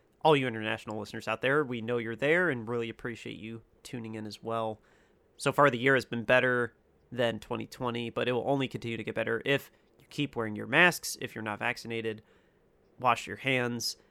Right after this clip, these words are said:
excuse me, open your ears and your hearts and give a damn about each other, and go get your shot like Nick and I did.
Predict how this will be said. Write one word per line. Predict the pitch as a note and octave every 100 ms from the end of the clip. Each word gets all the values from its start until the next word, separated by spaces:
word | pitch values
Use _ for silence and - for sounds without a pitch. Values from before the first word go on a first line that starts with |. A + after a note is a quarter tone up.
| _ _ _ _ _ _ - - - _
excuse | - G3+ B2
me, | G#2+ - _ _ -
open | E3 D#3
your | C3
ears | C3+ C3+
and | A#2+
your | A2
hearts | C3+ C#3 - -
and | G#2+
give | G#2+
a |
damn | - B2
about | A#2+ A#2
each | A2 A#2+
other, | A#2+ A#2 - _ _ _ _ _ - _ -
and | C3 -
go | E3+
get | F3 D#3+
your | C3
shot | - B2+ A#2+
like | A2+ A#2
Nick | A#2
and | A#2+
I | A#2
did. | A#2 A#2